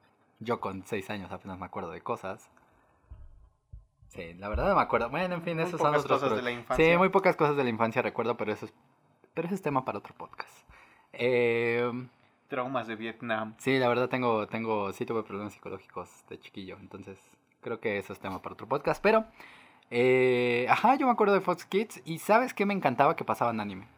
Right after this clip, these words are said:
Speaker 1: Y creo que desde ahí me, me gustó mucho
Speaker 2: Ah,
Speaker 1: el
Speaker 2: te
Speaker 1: anime.
Speaker 2: volviste otaku.
Speaker 1: No, güey, porque a mí me gusta el anime sin ser otaku, güey.
Speaker 2: <laughs>
Speaker 1: No, pero pues sí, o sea,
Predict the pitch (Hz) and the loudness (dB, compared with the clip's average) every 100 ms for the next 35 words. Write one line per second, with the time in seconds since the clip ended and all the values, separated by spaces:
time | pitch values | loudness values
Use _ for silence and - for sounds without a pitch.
0 | _ _ 135 151 180 143 110 113 127 127 | _ _ -4 0 4 4 4 2 0 -2
1 | 104 107 107 101 101 101 - 113 - - | -4 -6 -6 -6 -10 -12 -10 -10 -10 -2
2 | 120 120 120 143 147 127 123 123 120 131 | -2 0 4 6 6 4 -2 -6 -8 0
3 | - 120 - - _ _ _ _ _ _ | 2 2 -4 -20 _ _ _ _ _ _
4 | _ _ _ _ _ - 104 107 107 98 | _ _ _ _ _ -10 -6 -4 -6 -6
5 | 95 95 95 98 104 95 101 117 120 110 | -6 -6 -6 -6 -6 -4 -4 -4 -4 -8
6 | - 110 110 - 127 127 117 107 - 104 | -8 -8 -10 0 0 2 -2 -4 -6 -8
7 | - 120 113 - 113 - 107 104 101 101 | -4 -4 -4 -2 -2 -2 -14 -16 -8 -4
8 | 98 - - 277 - 285 349 320 330 - | -4 -4 -4 -4 -2 0 0 2 0 -2
9 | - - - _ - 156 202 165 131 117 | -14 -20 -20 _ -4 4 6 6 4 2
10 | 117 147 170 139 127 120 | -2 2 2 8 8 8